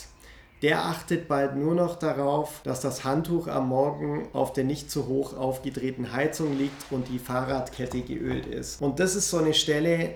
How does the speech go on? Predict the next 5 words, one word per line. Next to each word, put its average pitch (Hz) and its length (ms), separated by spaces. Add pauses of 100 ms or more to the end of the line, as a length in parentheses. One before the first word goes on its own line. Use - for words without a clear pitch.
(160)
die 135 160
fand 143 340
ich 147 180 (220)
richtig 143 560 (140)
eklig. 127 600